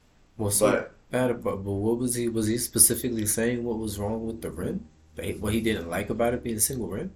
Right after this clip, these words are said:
Speaker 1: Like
Speaker 2: No, he was just saying, "Yo, that rim," he like, he, he was just saying, "Dude, it, it's, it's the rim." Like, he's like, "That's why my shot not," he like, "That's why my shot
Speaker 1: Oh.
Speaker 2: not falling."
Speaker 1: Oh, yeah, you know you trash.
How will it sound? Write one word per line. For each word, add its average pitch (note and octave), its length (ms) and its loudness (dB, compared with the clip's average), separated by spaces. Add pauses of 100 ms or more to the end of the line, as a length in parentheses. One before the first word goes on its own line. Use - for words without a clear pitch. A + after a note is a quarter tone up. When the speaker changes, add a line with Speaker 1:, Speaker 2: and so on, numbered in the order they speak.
(180)
Speaker 1:
Like A2 140 -4
Speaker 2:
No, D#3+ 260 8
he A2+ 60 4
was B2+ 120 4
just B2 120 -2
saying, - 240 2
"Yo, A2 180 8
that G2+ 200 4
rim," A2+ 220 2
he A2 140 -8
like, F#2 220 -4
he, A2 160 -4
he A2 160 2
was B2+ 80 6
just A#2 100 2
saying, A#2 260 2
"Dude, G2+ 320 4
it, G2 160 -4
it's, G2+ 220 -8
it's - 220 -4
the G2 140 -2
rim." A2+ 280 6
Like, - 300 -6 (640)
he's G#2 180 0
like, F#2+ 280 2
"That's G#2 160 2
why G#2+ 120 4
my G2 100 2
shot G#2+ 200 0
not," F2+ 160 -4 (260)
he A#2 160 2
like, G#2+ 120 4
"That's G2+ 180 2
why G#2 180 0 (100)
my F#2 120 -4
shot G2+ 260 2
Speaker 1:
Oh. - 20 -4
Speaker 2:
not F#2 220 0
falling." G#2 420 6 (300)
Speaker 1:
Oh, A2+ 200 -2
yeah, A#2 100 0
you A#2+ 160 0
know C3+ 80 -2
you B2 180 2
trash. G2 440 0